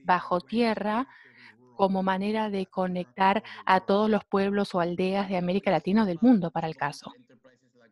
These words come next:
Y cuando piensa en la pequeña empresa, como estábamos diciendo antes,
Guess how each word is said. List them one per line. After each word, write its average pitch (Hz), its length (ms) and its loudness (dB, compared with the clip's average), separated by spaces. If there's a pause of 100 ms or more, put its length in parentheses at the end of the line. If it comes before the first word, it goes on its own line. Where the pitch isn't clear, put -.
(440)
Y 262 140 -2
cuando 285 320 2
piensa 330 320 0
en 311 60 4
la 202 100 2
pequeña 175 380 -4
empresa, 160 360 -6
como 151 200 -10
estábamos 190 420 -2
diciendo 170 420 -8
antes, 160 320 -10